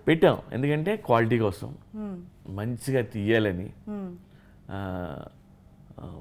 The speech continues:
Speaker 1: సొంత సినిమా కాబట్టి
Speaker 2: Hmm.
Speaker 1: ఆ ఫ్రీడమ్ ఉంటుంది.
Speaker 2: Hmm.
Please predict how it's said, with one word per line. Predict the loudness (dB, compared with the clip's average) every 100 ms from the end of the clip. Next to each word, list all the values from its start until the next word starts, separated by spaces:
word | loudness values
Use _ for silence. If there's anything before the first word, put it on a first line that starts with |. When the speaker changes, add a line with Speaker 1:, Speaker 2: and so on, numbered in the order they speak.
| -2
Speaker 1:
సొంత | 0 0
సినిమా | 0 0 2 2
కాబట్టి | 6 8 6 4 4 4 4
Speaker 2:
Hmm. | -2 -6 -14 -20 -20 -6
Speaker 1:
ఆ | -6
ఫ్రీడమ్ | 2 6 6 6
ఉంటుంది. | 2 0 -2 -2 -6 -16 -10
Speaker 2:
Hmm. | -8 -8